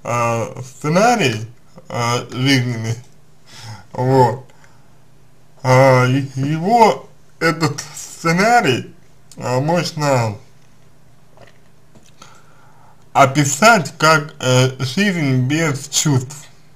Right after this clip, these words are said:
Вот у вас, э, очень похоже на это, на жизнь без чувств. Я, конечно, э, не знаю, вот, может быть, э,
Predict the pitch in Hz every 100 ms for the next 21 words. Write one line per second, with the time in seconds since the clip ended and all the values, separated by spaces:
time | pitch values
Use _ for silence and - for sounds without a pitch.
0 | - - - - - - - - - -
1 | - - - - 131 170 190 226 196 -
2 | - 127 127 123 123 - - - - 160
3 | 151 131 165 165 165 127 123 127 143 143
4 | 131 127 113 127 123 123 - - 131 175
5 | 175 135 117 117 131 127 - - - 147
6 | 127 - 127 120 127 127 120 - 127 123
7 | 117 - - - - - - - - -
8 | - 131 117 127 120 139 175 226 254 156
9 | 104 - - - - - 120 113 - -
10 | 120 123 131 135 131 127 - 117 131 127
11 | 113 110